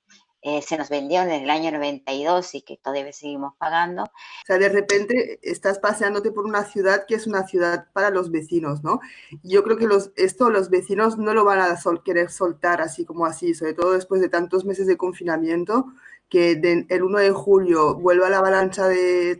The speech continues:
Speaker 2: turistas, eh, que sabe, o sea, se ha, se ha enseña-, se ha, se ha mostrado que es un sistema que no hace, que, depredador, ¿no? Que tanto a nivel de recursos como de espacio público, como también de recursos humanos.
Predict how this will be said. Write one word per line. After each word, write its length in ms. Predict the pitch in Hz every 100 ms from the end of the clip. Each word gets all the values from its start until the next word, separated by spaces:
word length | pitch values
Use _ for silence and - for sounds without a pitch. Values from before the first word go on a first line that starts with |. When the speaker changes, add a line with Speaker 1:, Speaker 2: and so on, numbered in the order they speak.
| -
Speaker 2:
turistas, 720 | 185 190 190 - 151 147 - _ _ _ -
eh, 800 | 170 165 160 151 147 123 - - _ _
que 160 | - 165
sabe, 260 | 175 170
o 120 | 185 -
sea, 160 | 160
se 160 | - 185
ha, 160 | 180 -
se 160 | -
ha 60 | 175
enseña-, 540 | 180 - 180 175 170
se 120 | 170 165
ha, 100 | 160 175
se 140 | - 170
ha 40 |
mostrado 540 | 175 180 190 180 151 147
que 260 | 156 143 - _ _ _ _ - -
es 220 | 180 202
un 560 | 190 175 175 170 165
sistema 720 | 165 180 - 196 180 151 -
que 180 | - 165
no 140 | 165 175
hace, 420 | 175 - - -
que, 140 | - -
depredador, 760 | 160 175 175 156 147 208 277
¿no? 240 | 208 330 214
Que 240 | 156 151
tanto 340 | 151 160 160 165
a 80 | 165
nivel 260 | 160 160
de 100 | 170
recursos 600 | 175 180 190 180 - 185 185
como 180 | 180
de 100 | 165
espacio 360 | 165 165 165 175
público, 340 | 185 196 202
como 220 | 175 160 147
también 240 | 156 156
de 80 | 180
recursos 480 | 220 208 - 165 160
humanos. 480 | 160 175 277 330